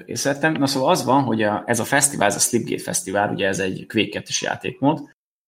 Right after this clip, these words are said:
Ö, napi loginekért is kapsz mindenféle bónusz, skint, meg ilyenek, és százezer meccsért megkapod a Quake négy Heavy Machine Sh-, Gun-t skinbe, ötszázezer meccsért a,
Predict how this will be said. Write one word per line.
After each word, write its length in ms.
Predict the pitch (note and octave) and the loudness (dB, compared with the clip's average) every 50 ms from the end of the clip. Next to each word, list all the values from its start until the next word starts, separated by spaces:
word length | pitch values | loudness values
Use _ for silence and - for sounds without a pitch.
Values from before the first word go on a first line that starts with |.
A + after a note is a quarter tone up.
| _ _ _ _ _ _ _ _ _ _ _ _ | _ _ _ _ _ _ _ _ _ _ _ _
Ö, 460 | - A2 G#2+ G#2+ G#2+ G#2 G#2 G#2 F#2+ - | 4 6 8 8 8 8 8 6 4 2
napi 300 | - B2+ A#2 A2+ - B2 | 2 2 2 2 2 2
loginekért 720 | A2+ G#2+ G#2 G2+ G#2+ G#2 G2+ G2+ G2 F#2+ - - G2 G2 G2 | 2 2 2 2 0 -2 -2 -2 -4 -4 -2 0 0 2 2
is 160 | G2 F#2+ - | 2 0 -2
kapsz 300 | - - G2 G2 - - | 0 0 0 0 0 -2
mindenféle 480 | - G2+ G2+ G2 F#2+ - - F#2+ F#2+ F2+ | -2 -2 -2 -4 -4 -4 -6 -6 -6 -6
bónusz, 440 | E2 F#2+ F#2+ G2 F#2+ G2 G2+ - - | -4 -2 -2 -2 -2 -2 0 0 0
skint, 280 | - - - A2 G2 F#2+ | 0 0 0 -2 -2 -2
meg 160 | - - - | -4 -6 -4
ilyenek, 340 | - G2 A#2 C3+ C#3+ C#3+ - | -2 0 2 2 0 0 -2
és 80 | - | -2
százezer 640 | - - - E3 D#3+ E3 D#3+ B2 G#2 G#2+ G#2 G2 F2+ | 2 2 4 6 6 4 4 2 4 4 4 4 6
meccsért 380 | G#2 A#2 A#2+ - - G2+ F#2+ G2 | 4 2 2 2 2 2 2 2
megkapod 360 | G#2+ G#2+ - - - - - | 2 0 0 -4 -8 -4 -4
a 60 | F#2 | -4
Quake 320 | - - A#2 B2 A2 F#2 - | -2 4 6 6 6 6 2
négy 220 | F#2 F#2 E2 - | -2 -4 -4 0
Heavy 200 | - G#2 F2+ F2+ | 0 0 0 2
Machine 360 | F#2 F#2 F2+ - - - F3 F3+ | -2 -2 -2 -2 -2 -2 0 0
Sh-, 300 | - - - - - - - | 0 0 -2 -4 -8 -14 -6
Gun-t 480 | - F#2 F2+ F#2+ A2 C#3 C#3 - - _ _ _ _ _ _ _ - | -4 -2 0 0 0 -2 -2 -4 -12 _ _ _ _ _ _ _ 0
skinbe, 640 | - - - - - - - F#2 G#2+ C3+ D#3+ - - - - | 0 0 2 2 0 0 2 2 2 0 0 -2 -6 -14 0
ötszázezer 760 | - E3+ F#3 F3+ - - G#2+ G2+ G2+ G2+ G2 - G2+ F#2 F#2+ | 4 4 4 4 4 4 6 6 4 4 2 2 2 2 4
meccsért 680 | F#2 G#2 A2 A2+ - - - F#2+ F#2+ F#2+ G#2+ A#2+ - - - - - - _ _ _ _ _ _ _ _ | 4 2 2 2 2 0 0 2 2 2 2 0 0 -4 -10 -20 -20 -20 _ _ _ _ _ _ _ _
a, 120 | _ - | _ 0